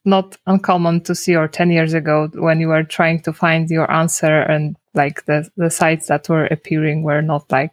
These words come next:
probably the, the best sites to, to answer your question. But overall, I, I heard about a lot of people who, who were complaining that after this update,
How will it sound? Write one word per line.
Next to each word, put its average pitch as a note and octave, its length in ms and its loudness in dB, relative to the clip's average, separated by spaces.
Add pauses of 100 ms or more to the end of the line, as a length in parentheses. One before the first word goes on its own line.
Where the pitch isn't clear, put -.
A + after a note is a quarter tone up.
(120)
probably E3 380 0
the, D#3+ 160 2
the E3 120 2
best D#3 300 -2
sites D3+ 480 -2 (120)
to, F3+ 180 -2
to - 100 2
answer E3 260 2
your D#3 160 0
question. D#3 500 -2 (540)
But G3+ 160 0
overall, A3 520 4
I, G3+ 360 2 (320)
I F#3 80 2
heard F#3+ 340 2
about E3 340 2
a E3+ 60 0
lot D#3+ 160 0
of E3+ 220 -6
people E3 520 -4
who, D#3+ 360 -4 (100)
who E3+ 80 -6
were D#3+ 240 0
complaining F3 640 0
that E3 360 0 (580)
after F#3+ 360 2
this G3 300 2
update, F#3 560 0